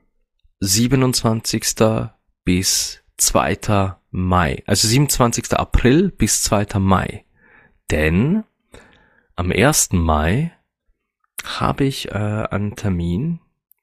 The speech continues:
wo ich zu Gast sein werde in einem altbekannten Lieblingspodcast von mir.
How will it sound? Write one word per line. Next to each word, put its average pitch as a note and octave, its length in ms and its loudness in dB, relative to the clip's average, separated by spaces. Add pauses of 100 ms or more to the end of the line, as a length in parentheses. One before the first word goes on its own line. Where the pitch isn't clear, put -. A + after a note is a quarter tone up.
(120)
wo F#2+ 320 0
ich - 340 -6
zu G2+ 180 -6
Gast F2+ 360 -2
sein D#2+ 240 -6
werde B2 420 -6 (280)
in F#2+ 180 -8
einem G#2+ 600 -8
altbekannten F#2+ 1120 -8
Lieblingspodcast - 1120 -4
von - 220 -8
mir. - 280 -10